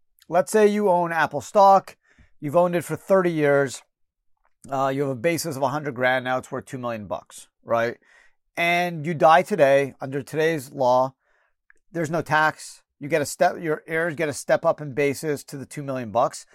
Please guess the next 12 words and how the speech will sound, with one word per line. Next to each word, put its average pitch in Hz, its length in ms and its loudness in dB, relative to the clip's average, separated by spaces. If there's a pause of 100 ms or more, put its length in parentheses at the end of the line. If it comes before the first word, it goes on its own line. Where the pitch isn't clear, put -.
(220)
So - 140 -10
that 147 180 2
one 143 160 -2
point 143 220 -6
nine 143 240 -2
million 135 260 -6
dollars 123 380 0
of 110 280 -6
capital 127 300 -4
gains 117 320 -8
tax 127 320 -2
gets - 560 -6